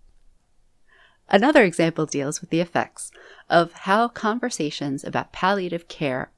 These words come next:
are initiated. In one case, researchers recorded the conversation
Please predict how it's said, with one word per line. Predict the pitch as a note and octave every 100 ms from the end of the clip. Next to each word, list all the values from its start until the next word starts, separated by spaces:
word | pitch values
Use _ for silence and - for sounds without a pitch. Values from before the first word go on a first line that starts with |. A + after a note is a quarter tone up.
| -
are | D#3+
initiated. | D#3 D#3 E3+ - B2+ A2 - - _ _ _ _ _ _ _ _ _ _ _ -
In | A#3
one | B3+ D4+
case, | A3+ C3+ D3+ - - _ _ _
researchers | C4 D4+ E3+ C#3+ C#3+ B2+ -
recorded | D3+ - E3 G3
the | G#3+
conversation | - E3 E3+ - C3+ - - -